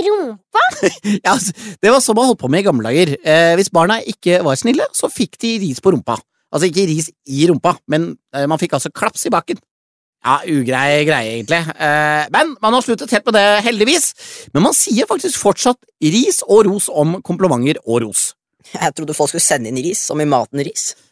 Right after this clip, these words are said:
Speaker 2: Ja, og det må dere som hører på gjerne gjøre. Det er bare hyggelig å få litt, eh, ris som vi kan koke. Eller lage grøt, da. Det er jo jul, si. Eh, ja, jeg tenker faktisk at det laget som vinner i dag, får ros, mens taperlaget kan få risengrynsgrøt.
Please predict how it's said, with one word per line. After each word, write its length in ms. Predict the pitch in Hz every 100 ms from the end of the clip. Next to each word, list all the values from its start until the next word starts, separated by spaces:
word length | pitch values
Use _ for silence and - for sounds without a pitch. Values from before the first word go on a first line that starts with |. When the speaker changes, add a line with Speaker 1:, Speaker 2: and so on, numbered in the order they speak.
| _ -
Speaker 2:
Ja, 140 | 123 202
og 160 | 151
det 140 | 135 220
må 80 | 381
dere 120 | 294 226
som 100 | 233
hører 120 | 180
på 100 | 190
gjerne 320 | 185 160 127
gjøre. 220 | 127 233 330
Det 80 | 247
er 60 |
bare 160 | 220 226
hyggelig 220 | 349 214
å 40 | 202
få 80 | 214
litt, 180 | 180 202
eh, 240 | 190 190 - -
ris 300 | 151 240 359 -
som 160 | 277
vi 80 | 285
kan 140 | 262 262
koke. 320 | 277 - 285 - _ _ -
Eller 160 | 240
lage 240 | 302 294 277
grøt, 220 | 208 226
da. 120 | 311 480
Det 160 | -
er 60 | 302
jo 80 | 302
jul, 200 | 254 370
si. 120 | 480 480 - -
Eh, 340 | 302 302 311 - - - -
ja, 120 | 262 - _
jeg 140 | 226 254
tenker 240 | 262 226
faktisk 320 | 214 254 240 -
at 240 | 196 - - _ _ -
det 180 | 180 277
laget 200 | 240 233
som 80 | 226
vinner 180 | 180 180
i 60 | 214
dag, 160 | 262 -
får 300 | 175 185 190 190
ros, 340 | 453 - - _ - _ _
mens 280 | 196 247 -
taperlaget 540 | - 247 - 175 269 -
kan 160 | 247 240
få 80 | 240
risengrynsgrøt. 1700 | 127 - - - - - 123 123 127 117 123 113 - 123 - -